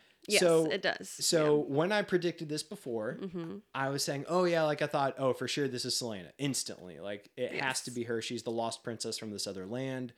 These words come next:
Speaker 2: It's gotta be her." But then Dorian says that they had met before. And that
Speaker 1: Mm-hmm.
Speaker 2: threw everything off.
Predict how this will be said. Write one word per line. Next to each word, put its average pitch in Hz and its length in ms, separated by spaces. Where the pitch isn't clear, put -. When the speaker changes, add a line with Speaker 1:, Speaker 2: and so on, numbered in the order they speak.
Speaker 2:
It's - 100
gotta 110 200
be 101 80
her." 78 220
But 127 160
then 165 240
Dorian 147 480
says 131 380
that - 160
they 131 120
had 131 260
met 113 300
before. 58 520
And 127 340
that 175 200
Speaker 1:
Mm-hmm. 185 100
Speaker 2:
threw 143 260
everything 131 540
off. 269 400